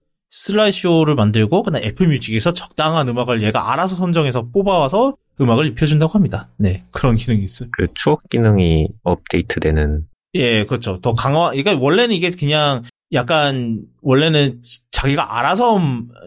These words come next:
Speaker 1: 자-, 알아서 만드는 거였거든요. 근데
Speaker 2: 네.
Speaker 1: 이제 좀 더,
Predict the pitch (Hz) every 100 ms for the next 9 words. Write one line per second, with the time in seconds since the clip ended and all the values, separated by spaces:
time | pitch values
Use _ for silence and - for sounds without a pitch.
0 | 123 - - 117 151 208 196 135 113 104
1 | 95 98 110 120 113 113 104 78 104 90
2 | 143 139 123